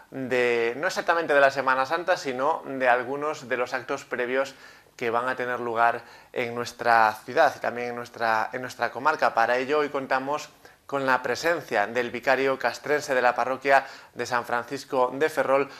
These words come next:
José Luis Villaverde. José Luis, buenas tardes y gracias por estar aquí con nosotros.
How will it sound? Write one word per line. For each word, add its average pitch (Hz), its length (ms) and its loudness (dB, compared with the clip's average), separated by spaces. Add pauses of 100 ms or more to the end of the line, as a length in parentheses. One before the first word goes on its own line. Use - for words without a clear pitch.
(140)
José 123 400 -8
Luis 127 460 -8
Villaverde. 123 680 -2
José 127 240 -16
Luis, 151 320 -10
buenas 156 240 -4
tardes 151 380 -2
y 123 60 -4
gracias 139 280 -6
por 123 160 -8
estar 123 160 -10
aquí 117 100 -12
con 113 140 -14
nosotros. 120 460 -10